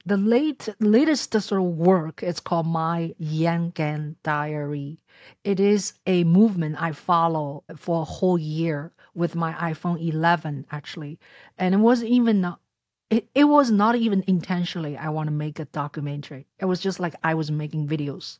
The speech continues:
one after another. And then after the movement was, uh, so-called, you know, suspended,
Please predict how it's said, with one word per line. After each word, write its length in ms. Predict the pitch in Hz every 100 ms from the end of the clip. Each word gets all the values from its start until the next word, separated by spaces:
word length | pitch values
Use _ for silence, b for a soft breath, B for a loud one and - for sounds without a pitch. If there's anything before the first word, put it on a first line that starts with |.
| _
one 280 | - 156 156
after 360 | 135 143 -
another. 380 | 160 151 151 143 _ B B B B
And 180 | 196 180
then 260 | 202 202 202
after 360 | 196 208 226 214
the 100 | 190
movement 560 | 175 175 175 170 156 156
was, 340 | 151 147 151 - _ _ _ _
uh, 180 | 160 175
so-called, 680 | - 170 165 - 156 156 151 _ _
you 140 | 160
know, 240 | 151 143 151
suspended, 840 | - 170 - 170 165 175 202 220